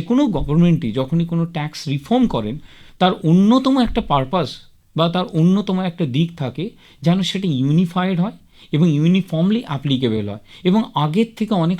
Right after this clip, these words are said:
সরলীকৃত হয়। এছাড়াও জিএসটির কিছু টেকনিক্যাল ব্যাপার আছে, যেমন জিএসটিতে প্রত্যেকটা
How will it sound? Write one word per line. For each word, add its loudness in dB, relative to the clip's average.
সরলীকৃত 0
হয়। -6
এছাড়াও 4
জিএসটির 0
কিছু -4
টেকনিক্যাল 0
ব্যাপার -2
আছে, -12
যেমন -2
জিএসটিতে -4
প্রত্যেকটা -6